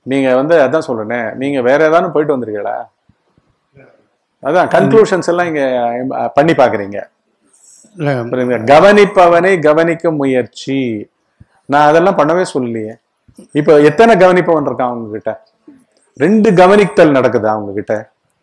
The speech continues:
Speaker 1: ஒருத்தன் வந்து எதையோ கவனிச்சுக்கிட்டு இருக்கான்.
Speaker 2: ம்.
Speaker 1: அதுக்குள்ள ஒரு பின்னாடி ஒரு ஆளை, ப்ரொஃபஸரை, ஒருத்தர் சூப்பர்வைசரை appoint பண்றீங்க. கவனிப்பவனை கவனித்தல்னு. ரெண்டு கவனிப்பவர்கள் இருக்காங்களா?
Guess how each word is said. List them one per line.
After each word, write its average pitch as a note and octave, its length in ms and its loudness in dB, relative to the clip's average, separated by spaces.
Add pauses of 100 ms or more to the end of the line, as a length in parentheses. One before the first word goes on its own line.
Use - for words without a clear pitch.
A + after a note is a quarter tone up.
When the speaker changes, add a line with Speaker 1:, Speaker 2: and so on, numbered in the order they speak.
(140)
Speaker 1:
ஒருத்தன் D3 400 2
வந்து E3+ 220 4
எதையோ D#3+ 240 4
கவனிச்சுக்கிட்டு C3+ 540 -4
இருக்கான். G#2 220 -12 (560)
Speaker 2:
ம். G#2+ 240 -10 (160)
Speaker 1:
அதுக்குள்ள A3 580 4
ஒரு F#3 240 6
பின்னாடி G3 420 6
ஒரு D#3+ 100 6
ஆளை, D#3+ 240 6
ப்ரொஃபஸரை, D#3 560 2
ஒருத்தர் A#2+ 460 0 (300)
சூப்பர்வைசரை D3+ 580 4
appoint C3+ 320 2
பண்றீங்க. G#2+ 400 -8 (640)
கவனிப்பவனை F3 760 4
கவனித்தல்னு. A2+ 800 -4 (300)
ரெண்டு G3+ 360 2
கவனிப்பவர்கள் E3+ 640 2
இருக்காங்களா? A2 680 -6